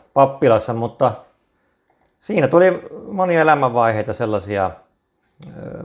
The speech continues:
muun muassa uskoon tulo tuli siinä vielä Kokkolassa asuessa, ja silloin sen jälkeen alkoi elämä mullistua ja muuttua. Ja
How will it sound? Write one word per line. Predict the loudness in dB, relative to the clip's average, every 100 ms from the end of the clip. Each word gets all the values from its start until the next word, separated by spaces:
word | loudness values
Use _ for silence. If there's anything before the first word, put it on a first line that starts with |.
| -10
muun | -6
muassa | -2 -2 0 0
uskoon | 0 -2 -2 0 2 2 -2
tulo | -4 2 4
tuli | 2 -2 -6 -6 -10
siinä | -12 -10 -8 -10 _ _ _ _ _ _ _ _ -4
vielä | -2
Kokkolassa | 2 0 0 -2 0 0
asuessa, | 0 -2 -4 -4 -6 -6
ja | -4
silloin | -4 -2 0 0 -6 -8
sen | 0
jälkeen | 2 2 0 -2
alkoi | 0 2
elämä | 2 0 -2 -6 _ _ _ _ -6
mullistua | -4 -2 -4 -4 -2
ja | -2
muuttua. | 0 -2 -4 _ -16 -12
Ja | -14